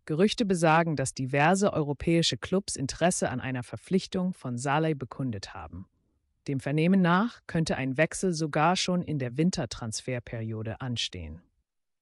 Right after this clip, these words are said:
Salai hat seit seinem Wechsel zu Freiburg im Jahr zweitausendneunzehn unter Beweis gestellt,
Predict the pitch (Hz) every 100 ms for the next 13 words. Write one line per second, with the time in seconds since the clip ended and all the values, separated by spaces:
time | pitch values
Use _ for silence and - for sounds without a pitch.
0 | _ _ _ _ _ _ _ _ - 147
1 | 143 143 180 208 190 165 143 143 131 123
2 | 147 - - 165 135 - 135 147 160 165
3 | - 127 123 123 - 131 123 127 127 123
4 | 131 151 - 160 156 - 139 131 117 113
5 | 117 151 - 160 - 147 151 147